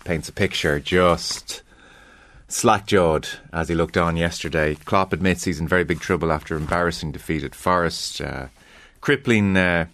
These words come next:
result for Liverpool, writes Kevin Palmer. And Klopp said afterwards his side are as low as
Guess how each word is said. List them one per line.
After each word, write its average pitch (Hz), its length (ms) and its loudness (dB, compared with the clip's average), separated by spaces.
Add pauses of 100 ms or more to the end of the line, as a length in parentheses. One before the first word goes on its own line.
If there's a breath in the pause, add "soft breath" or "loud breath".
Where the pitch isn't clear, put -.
(340)
result 95 400 2
for - 140 -4
Liverpool, 92 360 0
writes 85 220 0
Kevin 76 240 -6
Palmer. 90 540 0 (420 loud breath)
And 78 180 -6
Klopp 85 260 -2
said 82 100 0
afterwards 78 420 0
his 73 140 -6
side 78 200 0
are 73 60 0
as 71 100 -2
low 80 440 4 (100)
as 73 640 0